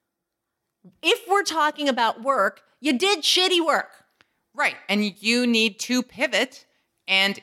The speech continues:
Speaker 2: improve. Again, if of anything, like, ironically, the Today Show will probably get a ratings bump here.
Speaker 1: Well, the, ironically, they did shitty work on top of shitty work. Like, you enabled,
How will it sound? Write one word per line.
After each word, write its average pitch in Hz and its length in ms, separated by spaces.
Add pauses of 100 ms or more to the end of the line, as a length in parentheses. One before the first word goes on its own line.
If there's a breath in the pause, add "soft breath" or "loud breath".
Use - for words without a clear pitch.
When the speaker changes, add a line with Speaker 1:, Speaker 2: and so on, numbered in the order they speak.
Speaker 2:
improve. 202 680 (600)
Again, 226 680 (200)
if - 180 (160)
of 208 240 (180)
anything, 214 1000
like, 240 300
ironically, 254 480
the 196 140
Today 208 380
Show 202 200
will 175 160
probably 165 360
get 156 320
a 156 80
ratings 151 480
bump - 380 (180)
here. - 320 (640)
Speaker 1:
Well, 285 260
the, 349 200
ironically, 339 840 (320 soft breath)
they 330 100
did 359 220
shitty 392 420
work 269 440
on 254 120
top 277 320
of 254 80
shitty 233 300
work. 226 360
Like, 247 200
you 277 180
enabled, 254 720